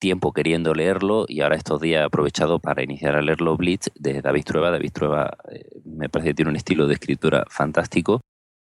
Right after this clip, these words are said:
y, y Blitz lo protagoniza un, un arquitecto paisajista y hay un pasaje que a mí me parece bastante curioso en el que, eh, el protagonista,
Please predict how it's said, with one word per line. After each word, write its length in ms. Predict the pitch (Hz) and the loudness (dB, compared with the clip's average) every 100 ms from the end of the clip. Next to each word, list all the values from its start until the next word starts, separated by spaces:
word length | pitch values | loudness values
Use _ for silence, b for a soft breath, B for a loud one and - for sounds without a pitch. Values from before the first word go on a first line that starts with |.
| - | -6
y, 600 | 87 85 82 78 76 - - | -2 0 2 2 0 -4 -6
y 140 | 76 | -2
Blitz 260 | 85 98 113 | 0 0 0
lo 80 | 101 | 0
protagoniza 580 | 78 73 73 85 104 | 0 0 -2 -2 -2
un, 300 | 90 78 67 - - | -2 -2 -8 -14 -12
un 280 | 76 76 | -6 0
arquitecto 680 | 76 73 76 82 - 80 76 | 0 -2 -2 -2 0 0 0
paisajista 800 | - 76 - 73 87 - 101 110 _ _ | 0 0 0 -2 -2 -2 -2 -2 _ _
y 60 | 87 | -2
hay 100 | 90 | 0
un 80 | 101 | 2
pasaje 420 | 85 95 90 104 | 0 -2 -4 -6
que 180 | - 80 | -6 -6
a 20 | |
mí 120 | 90 | -4
me 60 | 82 | 0
parece 300 | - - 78 | -2 0 -4
bastante 600 | - 82 85 85 82 - _ | -2 -6 -4 0 0 -2 _
curioso 640 | - 80 85 92 - 104 - - | -2 0 2 2 2 0 -2 -8
en 200 | 78 76 | -6 -4
el 240 | 73 69 | -4 -8
que, 500 | - 76 73 69 - _ - | -6 -2 -2 -4 -8 _ -18
eh, 400 | 52 53 50 50 - | -12 -12 -12 -14 -14
el 160 | 73 71 | -14 -8
protagonista, 760 | - 71 71 73 82 - 95 | -4 0 2 0 -2 0 -2